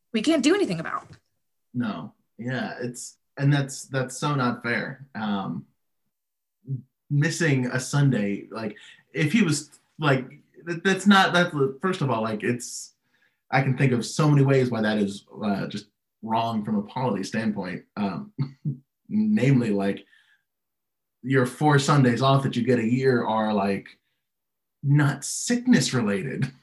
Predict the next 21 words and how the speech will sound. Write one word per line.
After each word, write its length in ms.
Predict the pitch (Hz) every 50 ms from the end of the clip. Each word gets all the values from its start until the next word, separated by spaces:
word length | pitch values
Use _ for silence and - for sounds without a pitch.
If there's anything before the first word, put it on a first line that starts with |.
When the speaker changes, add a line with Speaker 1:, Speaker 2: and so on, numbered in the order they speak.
| _ _ _ - -
Speaker 2:
Yeah. 260 | 107 107 - - - -
Well, 300 | - 135 127 131 - - -
I 220 | 127 147 180 202
am, 440 | - 131 127 120 117 113 110 104 - -
I 140 | 123 143 180
am 160 | 190 170 143
sorry 360 | - - - 113 110 131 139
that 120 | 131 -
you 120 | 113 110 101
are 100 | 101 101
dealing 280 | - 101 98 110 107 104
with 100 | 101 -
that, 280 | 104 98 95 101 - - - - _ _ _ -
and, 500 | 113 110 104 101 101 101 101 101 98 98 -
uh, 280 | 104 98 95 92 - - _ _ _ _ _ _ _ _ _ _ -
grateful 400 | 107 113 117 - - 117 113 101
that 300 | 107 101 95 - - -
that 200 | 127 117 117 104
hasn't 280 | 107 117 104 104 104
happened. 360 | 104 101 98 - 107 110 113 113
Joe, 460 | - 143 139 147 143 143 139 135